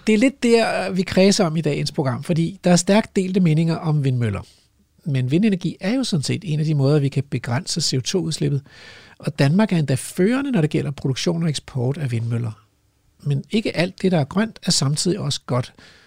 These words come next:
for vores truede natur. Og i de senere årtier har der faktisk været en del sådan fokus og snak om, at vindmøller ikke bare kan give støjgener og skæmme landskabet, men det kan også være en trussel mod biodiversiteten, især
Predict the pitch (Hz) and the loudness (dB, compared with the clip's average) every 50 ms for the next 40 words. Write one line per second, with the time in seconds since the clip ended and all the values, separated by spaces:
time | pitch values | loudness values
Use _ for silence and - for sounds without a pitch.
0 | _ _ - 170 156 151 135 123 - - - - 120 110 113 120 117 117 - - | _ _ -2 2 2 4 2 2 0 -4 -6 -4 -2 0 0 0 0 -2 -2 -4
1 | - - 135 - - - _ _ _ _ _ _ _ _ _ _ _ - 135 127 | -6 -6 -8 -8 -10 -14 _ _ _ _ _ _ _ _ _ _ _ -4 -4 -2
2 | 127 139 127 - - - 226 254 269 269 247 190 147 120 - - 117 117 - - | -2 0 0 0 2 2 2 2 2 2 2 2 2 0 0 -2 -2 -4 -6 -8
3 | - - _ - - - - - - - - - - _ _ _ _ _ - 160 | -14 -20 _ -20 -20 -20 -20 -20 -20 -20 -20 -20 -20 _ _ _ _ _ 0 0
4 | 143 139 - 156 180 175 - 160 156 156 147 - 220 214 214 196 - - - 185 | 0 2 2 0 0 0 0 0 0 0 0 -2 -4 -4 -6 -6 -6 -6 -4 -2
5 | 160 139 147 165 - _ _ - - - - - - - - - _ - - _ | -2 -2 -2 -4 -6 _ _ -20 -20 -20 -20 -20 -20 -20 -20 -20 _ -20 -20 _
6 | - _ _ - - - 175 220 226 - 254 202 - 156 - - 160 165 202 196 | -20 _ _ -18 -2 0 2 2 2 0 -2 -2 -2 -2 0 2 2 2 2 2
7 | 185 170 165 160 160 160 196 190 170 170 180 - - 156 135 143 151 - 180 - | 2 0 2 2 2 2 4 4 4 2 2 0 0 0 0 0 0 -2 -4 -2
8 | 139 123 - - - - 120 160 165 - - - 165 147 151 151 147 143 143 131 | -2 -2 -2 -4 -4 -2 0 0 2 0 0 0 0 0 0 0 -2 -2 -2 -2
9 | - - - 135 143 156 175 151 135 135 139 - - 156 151 160 156 160 151 - | -4 -2 0 0 2 2 2 2 0 0 -2 -2 -4 -4 -4 -2 -2 -2 -2 -2
10 | - 190 202 185 - 214 196 175 - - - - 202 185 - 220 208 185 151 147 | -2 0 -2 0 0 0 0 0 0 -4 -4 -2 -4 -2 -2 -2 -2 0 0 -2
11 | - - - - - - - - - - - - - - _ - 165 147 160 170 | -4 -8 -14 -20 -20 -20 -20 -20 -20 -20 -20 -20 -20 -20 _ -2 0 0 0 0
12 | - 160 135 123 - - 147 131 123 170 - - - 131 - - - - 185 - | 0 0 0 0 0 0 -2 -2 -2 -4 -4 -2 -2 0 2 2 2 0 0 -2
13 | 180 170 | -2 -4